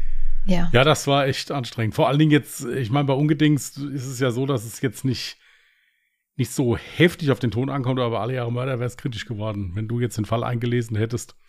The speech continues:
Speaker 1: Es war ja auch kritisch.
Speaker 2: Oder
Speaker 1: Weißt du,
Speaker 2: sowas.
Speaker 1: wie lange ich da
Speaker 2: Ja,
Speaker 1: nicht
Speaker 2: ja.
Speaker 1: mitgehauen
Speaker 2: Ja, ja, ich
Speaker 1: habe?
Speaker 2: weiß, ich
Speaker 1: Das
Speaker 2: weiß.
Speaker 1: war
Speaker 2: Ich
Speaker 1: echt
Speaker 2: hab's ja,
Speaker 1: ärgerlich.
Speaker 2: ich hab's ja mitbekommen.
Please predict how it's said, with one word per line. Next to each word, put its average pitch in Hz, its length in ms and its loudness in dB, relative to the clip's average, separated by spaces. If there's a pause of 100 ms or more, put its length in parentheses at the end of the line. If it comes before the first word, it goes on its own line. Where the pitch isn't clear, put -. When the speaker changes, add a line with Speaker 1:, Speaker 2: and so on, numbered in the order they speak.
Speaker 1:
Es - 260 -2
war 277 140 4
ja 262 200 8
auch 226 80 2
kritisch. 208 380 0
Speaker 2:
Oder - 100 6
Speaker 1:
Weißt 208 120 4
du, - 40 0
Speaker 2:
sowas. 240 160 4
Speaker 1:
wie 233 60 6
lange 233 180 6
ich 254 140 -2
da 233 80 6
Speaker 2:
Ja, 120 60 6
Speaker 1:
nicht 127 100 4
Speaker 2:
ja. 131 80 4
Speaker 1:
mitgehauen - 340 2
Speaker 2:
Ja, 120 80 8
ja, 131 200 6
ich - 40 2
Speaker 1:
habe? 107 160 2
Speaker 2:
weiß, 131 320 2
ich 123 80 -14
Speaker 1:
Das 151 140 -2
Speaker 2:
weiß. 120 80 -2
Speaker 1:
war 208 160 4
Speaker 2:
Ich 214 80 2
Speaker 1:
echt - 80 -6
Speaker 2:
hab's - 60 -2
ja, 254 100 4
Speaker 1:
ärgerlich. 214 580 2 (140)
Speaker 2:
ich - 100 -14
hab's - 180 -4
ja 127 80 -2
mitbekommen. 113 680 -6